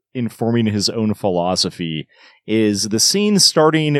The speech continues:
with, uh, Kigali and Kira running into Walt Felt at the gyro shop or the doner kebab shop,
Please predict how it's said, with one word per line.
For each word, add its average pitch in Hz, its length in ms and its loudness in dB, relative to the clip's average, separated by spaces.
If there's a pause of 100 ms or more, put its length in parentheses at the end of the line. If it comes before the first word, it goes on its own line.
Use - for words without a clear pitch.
with, 123 420 2
uh, 101 400 0
Kigali 113 600 0
and 101 200 -4
Kira 104 540 0
running 101 280 0
into 98 180 0
Walt 92 340 2
Felt 90 420 -2
at 95 240 -4
the 90 340 -10
gyro 92 320 -2
shop 85 400 -4
or 87 140 -4
the 87 160 -6
doner 92 320 -4
kebab 82 400 -6
shop, 87 360 -4